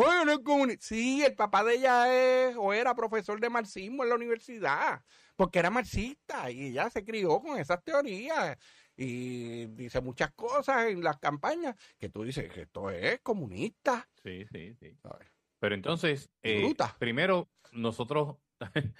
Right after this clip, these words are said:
Speaker 2: eh, ambos estamos, estamos de acuerdo en que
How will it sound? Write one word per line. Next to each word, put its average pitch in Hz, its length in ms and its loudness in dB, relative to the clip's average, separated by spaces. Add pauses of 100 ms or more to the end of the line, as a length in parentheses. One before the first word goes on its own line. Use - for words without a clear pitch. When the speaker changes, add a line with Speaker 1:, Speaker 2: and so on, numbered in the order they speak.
(540)
Speaker 2:
eh, 92 260 -6 (140)
ambos 123 400 2
estamos, 123 800 2 (140)
estamos 113 360 -4
de 123 80 2
acuerdo 131 360 -2
en 95 160 -8
que 82 420 -8